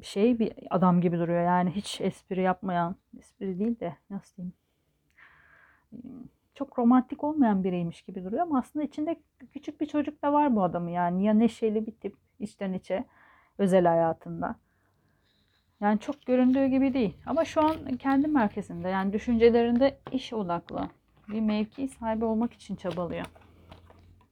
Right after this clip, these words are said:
Sizin gelecekteki düşüncelerinizde. Sizin niye kalbiniz kırıldı anlamadım şimdi. Siz bekliyordunuz şu andaki, e, zamanla yarışıyordunuz, e, şu,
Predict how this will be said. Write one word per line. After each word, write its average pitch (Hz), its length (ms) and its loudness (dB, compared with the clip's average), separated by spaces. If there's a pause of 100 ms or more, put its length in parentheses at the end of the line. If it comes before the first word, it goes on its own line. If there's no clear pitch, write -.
(800)
Sizin 247 440 -4
gelecekteki 196 760 0
düşüncelerinizde. 175 1120 -4 (1700)
Sizin 233 400 0
niye 247 120 2
kalbiniz 175 500 -4
kırıldı 185 380 -10
anlamadım 180 440 -8
şimdi. 202 300 -14 (1600)
Siz 277 300 -2
bekliyordunuz 254 640 4
şu - 160 -2
andaki, 208 420 4
e, 190 360 -4
zamanla 240 420 6
yarışıyordunuz, 202 880 -2 (120)
e, 180 200 -6
şu, - 200 -18